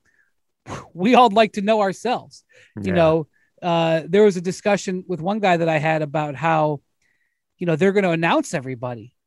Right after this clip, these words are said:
Speaker 1: You know, it's opening night.
Speaker 2: Hmm.
Speaker 1: So even if Ben wasn't, like, playing,
Speaker 2: He can't,
Speaker 1: you know,
Speaker 2: he can't be there.
Speaker 1: well, obviously now that p-, appears likely, but, like,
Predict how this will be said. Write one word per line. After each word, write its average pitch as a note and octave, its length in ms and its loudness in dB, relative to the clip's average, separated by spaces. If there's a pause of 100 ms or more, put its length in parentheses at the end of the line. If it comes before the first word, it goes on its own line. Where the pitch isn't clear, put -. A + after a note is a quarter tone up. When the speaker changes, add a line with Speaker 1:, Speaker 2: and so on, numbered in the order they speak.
(280)
Speaker 1:
You F3+ 80 -8
know, E3+ 80 0
it's E3+ 160 -4
opening G3+ 460 2
night. G#3 380 -4 (580)
Speaker 2:
Hmm. A2 160 -10 (320)
Speaker 1:
So F3+ 460 0
even A3+ 220 0
if F3 160 -2
Ben G#3+ 380 4
wasn't, F#3+ 520 -2
like, D#3+ 280 -6
playing, F3 600 -4 (440)
Speaker 2:
He B2+ 120 -8
can't, A2+ 180 -10
Speaker 1:
you E3+ 40 -4
know, D3+ 180 -2
Speaker 2:
he D3 80 -6
can't F#2 120 -14
be E2+ 140 -12
there. E2 300 -14 (560)
Speaker 1:
well, F3 180 0
obviously F#3 420 0
now E3 240 0
that D3+ 220 -6
p-, C#3+ 100 -16
appears C#3+ 500 -8
likely, D3+ 400 -6
but, C3+ 180 -6
like, D#3+ 280 -4